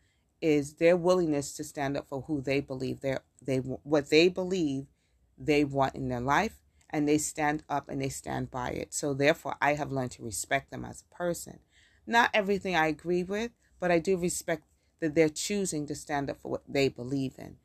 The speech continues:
Um, today, setting three boundaries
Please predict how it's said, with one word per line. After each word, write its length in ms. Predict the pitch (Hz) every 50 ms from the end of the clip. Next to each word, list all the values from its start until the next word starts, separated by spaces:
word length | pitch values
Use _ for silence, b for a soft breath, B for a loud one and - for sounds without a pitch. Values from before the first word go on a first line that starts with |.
| _ _ _ _ _ _ _ _ -
Um, 380 | 160 147 135 131 131 127 131 - _ _ _ _ _ -
today, 460 | - 175 151 160 151 156 - 320 - _ _ _ _ _ _ _ _ _ _ _ _ _ _ _ _ _ _ _ _ _
setting 400 | _ - - 175 160 151 151 147
three 300 | 139 151 151 190 233 262
boundaries 640 | 254 226 208 185 185 180 170 156 165 160 165 - -